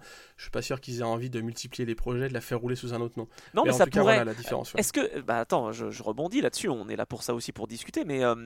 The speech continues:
Speaker 2: est-ce que,
Speaker 1: Tu
Speaker 2: euh,
Speaker 1: rebondis
Speaker 2: les
Speaker 1: beaucoup aujourd'hui, quand même.
Speaker 2: Ouais, ouais, c'est vrai, c'est vrai, mais est-ce que les voitures, euh, L M H n'auraient pas à gagner justement tout intérêt à pouvoir rouler aussi sur les circuits américains pour découvrir peut-être d'autres types de pannes, d'autres types de, de problèmes de fiabilité, et cetera,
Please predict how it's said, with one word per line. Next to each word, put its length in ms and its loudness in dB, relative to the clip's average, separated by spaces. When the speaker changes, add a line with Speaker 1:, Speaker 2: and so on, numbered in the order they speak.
Speaker 2:
est-ce 260 0
que, 120 -4
Speaker 1:
Tu 0 -
Speaker 2:
euh, 340 6
Speaker 1:
rebondis 280 2
Speaker 2:
les 60 0
Speaker 1:
beaucoup 220 -2
aujourd'hui, 320 -6
quand 140 -10
même. 100 -8
Speaker 2:
Ouais, 180 6
ouais, 120 0
c'est 120 -2
vrai, 140 0
c'est 140 -4
vrai, 180 2
mais 200 0
est-ce 120 -6
que 100 0
les 260 4
voitures, 580 0
euh, 420 4
L 160 2
M 240 -4
H 320 0
n'auraient 220 4
pas 240 4
à 80 4
gagner 400 2
justement 400 -6
tout 180 -6
intérêt 320 2
à 80 4
pouvoir 300 0
rouler 300 2
aussi 220 0
sur 140 -4
les 60 -4
circuits 280 -6
américains 440 -4
pour 160 0
découvrir 320 2
peut-être 280 0
d'autres 180 2
types 200 -10
de 80 6
pannes, 320 2
d'autres 200 2
types 200 -10
de, 220 4
de 80 -2
problèmes 260 2
de 60 -2
fiabilité, 480 -2
et 80 0
cetera, 360 -2